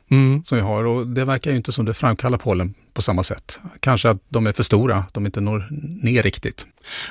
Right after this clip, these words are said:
Speaker 1: Men om vi fortsätter prata om Japan så verkar det också som att ett traditionellt mönster har brutits. Varma somrar brukar leda till att cederträden där producerar många ståndare, vilket ger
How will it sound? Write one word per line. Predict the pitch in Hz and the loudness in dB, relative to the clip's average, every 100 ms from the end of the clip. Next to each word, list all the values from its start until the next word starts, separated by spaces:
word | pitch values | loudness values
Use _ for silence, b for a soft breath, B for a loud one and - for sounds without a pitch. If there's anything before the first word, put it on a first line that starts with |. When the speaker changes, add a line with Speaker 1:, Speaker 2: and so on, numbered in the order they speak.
| - | -14
Speaker 1:
Men | - 170 165 151 | -8 0 4 4
om | 151 | 2
vi | |
fortsätter | 147 143 - 175 | 2 0 0 -2
prata | 151 127 113 | 2 2 2
om | 110 | 2
Japan | 107 147 175 - 95 143 B B B B | 2 0 -2 -4 -2 -2 B B B B
så | - | -2
verkar | 131 127 - 123 | 0 0 0 0
det | 120 117 - | 0 0 -2
också | 123 - 120 | -4 -2 -2
som | - 110 | 0 0
att | 110 | 0
ett | - | 0
traditionellt | 127 117 - 123 113 110 | 0 0 2 2 2 0
mönster | - 113 147 214 220 - | 0 2 2 2 -2 0
har | 170 | 0
brutits. | 107 95 104 - 123 - - B B B B B B - | 0 -2 -8 -10 -10 -10 -12 B B B B B B -4
Varma | 139 165 165 | 2 2 2
somrar | 160 165 117 104 113 202 - | 2 2 2 2 0 -2 -6
brukar | 135 131 110 | -2 0 2
leda | 107 101 | 2 0
till | 98 107 | -2 -2
att | 98 | -2
cederträden | - - 123 107 104 - 131 143 143 110 | -2 -2 0 0 -2 -2 0 0 0 0
där | 85 95 | -4 -6
producerar | - 113 113 - - 90 95 98 - | -6 -2 -2 -2 -6 -4 -4 -4 -4
många | 117 123 104 80 | 0 0 0 -4
ståndare, | - - 104 95 90 - 135 - B B B - | -6 -4 -4 -4 -6 -4 -4 -4 B B B -2
vilket | 117 117 | 0 0
ger | 107 104 | 2 0